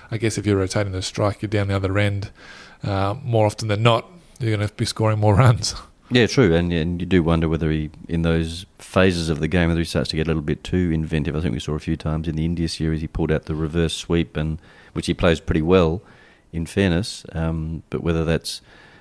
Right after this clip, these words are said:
Speaker 2: uh, a sort of a higher risk version of knocking the ball into the gaps and just taking the one here and there, which is what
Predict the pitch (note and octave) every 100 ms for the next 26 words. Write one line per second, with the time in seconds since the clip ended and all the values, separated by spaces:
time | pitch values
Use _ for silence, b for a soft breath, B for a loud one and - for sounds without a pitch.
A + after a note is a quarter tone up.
0 | B - D#2 D#2 D#2+ D#2+ - _ - -
1 | D#2+ C#2+ D2 C#2+ F2 E2+ E2 D#2+ E2 -
2 | D2+ E2+ E2+ E2 D#2+ D2 E2 E2+ D#2+ D2+
3 | D#2+ D#2+ D#2+ D#2 E2+ E2 - D#2+ - D#2
4 | D#2 D#2+ D#2+ D#2+ D#2+ D#2+ E2 D#2+ D#2+ E2+
5 | E2 D#2+ D#2+ D2+ E2